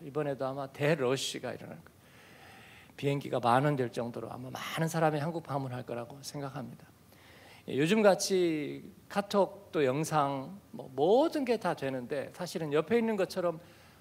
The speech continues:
아, 할 수 있잖아요. 그러나 육체가 직접 가지 않고서는 볼 수 없는 것들이 너무 많아요.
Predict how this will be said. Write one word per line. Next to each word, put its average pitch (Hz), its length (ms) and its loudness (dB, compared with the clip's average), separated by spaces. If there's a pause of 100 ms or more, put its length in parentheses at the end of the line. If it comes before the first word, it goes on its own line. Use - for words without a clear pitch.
아, 127 240 -8
할 226 160 -8
수 - 120 -6
있잖아요. 156 580 0
그러나 196 520 0 (420)
육체가 214 580 2
직접 208 380 0
가지 175 300 2
않고서는 147 880 0
볼 147 140 -6
수 165 120 0
없는 135 180 0
것들이 120 260 -8
너무 113 180 -2
많아요. - 300 -12